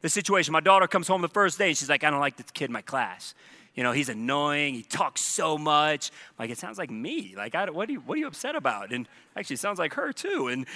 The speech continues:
so she's, like, complaining. I'm like, "But imagine what you can learn from this kid. Imagine the things that, that may, the stories that he might have. Or,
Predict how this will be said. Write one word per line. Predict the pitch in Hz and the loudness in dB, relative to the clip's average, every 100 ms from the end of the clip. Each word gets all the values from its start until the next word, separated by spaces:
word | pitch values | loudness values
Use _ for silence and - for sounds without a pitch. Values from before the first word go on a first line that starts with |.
| - | 0
so | 202 202 156 - - - | 6 6 6 0 -18 -2
she's, | 247 233 | 2 6
like, | 202 170 | 6 4
complaining. | 151 160 214 226 226 208 | 0 4 4 6 6 6
I'm | |
like, | 196 185 170 - - | 6 6 4 -6 4
"But | 185 | 4
imagine | 185 226 247 208 220 | 6 8 8 6 4
what | 208 | 4
you | 202 185 | 4 2
can | 175 165 | 2 6
learn | 220 285 277 | 8 8 6
from | 196 | 2
this | 165 139 | 2 -2
kid. | - 143 104 95 - _ _ _ | -2 -2 -2 -8 -20 _ _ _
Imagine | 170 196 226 254 208 214 | 2 4 6 6 4 2
the | |
things | 185 226 254 233 180 | 2 4 2 2 2
that, | 185 - - | 2 2 2
that | 196 190 | 2 4
may, | 220 | 2
the | 190 | 2
stories | 160 - 254 247 226 185 | 0 2 4 8 8 8
that | 175 165 | 2 0
he | 185 | 2
might | 170 160 156 | 2 2 2
have. | 180 170 160 | 4 6 6
Or, | 160 | 4